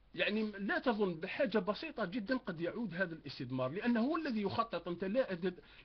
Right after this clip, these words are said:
لا تدري ماذا يفكر، ولا تدري ماذا خطط. فبالتالي على الشعب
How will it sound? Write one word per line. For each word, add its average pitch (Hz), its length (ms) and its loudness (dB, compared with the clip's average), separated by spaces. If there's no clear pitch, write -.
لا 202 160 6
تدري 165 380 0
ماذا 269 280 6
يفكر، 165 500 -2
ولا 196 260 4
تدري 240 520 -2
ماذا 190 340 2
خطط. 180 480 0
فبالتالي 185 520 2
على 160 120 -4
الشعب 262 400 -2